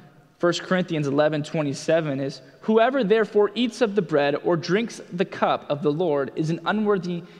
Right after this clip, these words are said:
in, in an unworthy manner will be guilty concerning the blood, the body and the blood of the Lord."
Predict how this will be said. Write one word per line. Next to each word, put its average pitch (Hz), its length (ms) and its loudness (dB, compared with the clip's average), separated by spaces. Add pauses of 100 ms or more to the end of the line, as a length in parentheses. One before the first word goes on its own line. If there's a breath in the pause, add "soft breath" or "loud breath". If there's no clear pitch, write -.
in, 170 100 0
in 185 380 0
an 185 100 0
unworthy 190 600 0
manner 147 440 -4 (260 loud breath)
will 165 100 0
be 165 120 0
guilty 185 460 0
concerning 165 500 -4
the 147 60 -4
blood, 165 480 -4 (500 loud breath)
the 170 60 0
body 175 300 2
and 175 100 -4
the 147 40 -2
blood 147 300 0
of 135 160 -4
the 139 60 -4
Lord." - 440 -6